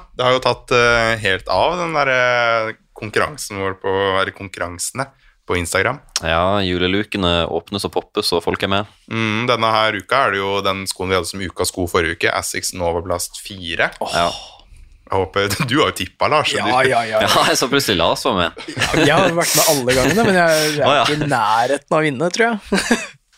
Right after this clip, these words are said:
Speaker 2: Nei, det var ikke vinner ennå, men
Speaker 3: Nei.
Speaker 1: Men jeg kan jo liksom ikke trekke deg heller, da.
Speaker 3: Nei, jeg
Speaker 2: Nei.
Speaker 3: føl-, jeg føler hvis vi hadde trekt meg, så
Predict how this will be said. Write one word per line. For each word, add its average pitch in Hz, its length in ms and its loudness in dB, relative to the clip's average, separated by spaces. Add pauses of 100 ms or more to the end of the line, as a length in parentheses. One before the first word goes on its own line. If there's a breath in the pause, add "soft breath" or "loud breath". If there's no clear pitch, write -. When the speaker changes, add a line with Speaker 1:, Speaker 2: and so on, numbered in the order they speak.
Speaker 2:
Nei, - 240 0
det 110 80 0
var 98 80 0
ikke 113 140 -4
vinner 101 240 2
ennå, 104 180 -2
men 98 160 -4
Speaker 3:
Nei. 127 200 0 (280)
Speaker 1:
Men - 140 2
jeg 131 100 -2
kan 107 240 0
jo 156 80 2
liksom 151 160 0
ikke 165 160 -2
trekke - 300 -4
deg 143 160 4
heller, 180 180 -4
da. 262 120 0 (260)
Speaker 3:
Nei, 110 240 0
jeg 120 100 -4
Speaker 2:
Nei. - 160 4
Speaker 3:
føl-, 104 240 -4
jeg 135 140 -2
føler 127 180 2
hvis 127 240 -4
vi 139 80 0
hadde 139 160 0
trekt - 320 -6
meg, 143 160 0
så 131 120 -4